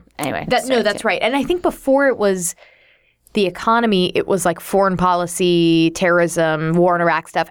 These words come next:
Speaker 2: And I think before that, I don't know if Gallup showed this, but I remember at, at my old firm where I worked, before nine eleven, the top issue used to be education.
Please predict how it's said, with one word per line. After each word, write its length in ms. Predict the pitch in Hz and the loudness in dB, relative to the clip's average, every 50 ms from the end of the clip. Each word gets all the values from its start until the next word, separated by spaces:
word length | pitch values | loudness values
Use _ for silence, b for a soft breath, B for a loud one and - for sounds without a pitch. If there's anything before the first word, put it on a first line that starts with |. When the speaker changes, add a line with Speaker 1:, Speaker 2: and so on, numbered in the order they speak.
| _ | _
Speaker 2:
And 120 | - 226 220 | -4 -2 -2
I 100 | 208 185 | -2 -4
think 540 | - - - - 254 294 381 453 - - _ | -6 -10 -4 -2 -2 -2 -2 -4 -6 -8 _
before 520 | - 403 359 - - - 285 254 226 196 | -2 -2 -2 -2 -2 0 2 2 2 0
that, 720 | 190 170 170 208 262 320 311 208 151 147 147 131 - - - _ _ _ _ _ _ _ _ _ | -2 -2 0 0 2 2 2 2 0 -2 -2 -4 -8 -16 -20 _ _ _ _ _ _ _ _ _
I 80 | 247 262 | -4 -4
don't 100 | 277 285 | -2 -2
know 100 | 269 240 | -2 -2
if 120 | - - | -4 -2
Gallup 340 | - 208 196 202 214 240 233 | -2 -2 0 0 -2 -4 -8
showed 300 | - - 285 269 285 240 | -4 -2 -2 -2 0 0
this, 200 | 294 302 - - | 0 0 0 -2
but 140 | - 214 190 | -4 -2 0
I 60 | 185 | 0
remember 380 | 185 190 190 202 190 202 196 | 0 0 -2 0 2 2 2
at, 140 | 180 110 - _ | 2 0 -4 _
at 160 | - 180 175 | -6 -6 -4
my 160 | - 185 175 | -2 -2 -2
old 220 | - - 190 180 180 | 0 0 0 -2 -2
firm 280 | - - 190 185 185 | -4 -2 -2 0 0
where 120 | 180 165 170 | 0 2 2
I 60 | 170 | 2
worked, 340 | 165 165 165 165 165 _ B B B B B B B B B B - | 0 0 0 -2 -4 _ B B B B B B B B B B -2
before 880 | 240 226 - - - - - - 240 240 233 240 254 247 247 247 240 | -2 -2 -2 -4 -14 -14 -2 0 2 4 4 4 4 4 4 4 2
nine 240 | 233 220 202 190 185 | 4 2 2 2 2
eleven, 560 | 180 180 180 208 233 226 196 180 165 160 160 | 2 2 4 2 2 2 2 0 0 0 -2
the 80 | 156 175 | -4 -4
top 320 | 170 - - 185 170 175 | -4 -2 -2 -2 -2 -2
issue 200 | 180 165 - - | -4 -4 -2 0
used 200 | 165 156 160 - | 0 0 -2 -2
to 80 | - 170 | -4 -2
be 180 | 156 165 - - | -2 0 0 0
education. 680 | 170 156 165 165 - - - - - - - - 392 | -2 -2 -2 -4 -4 -4 -4 -4 -2 -2 0 0 0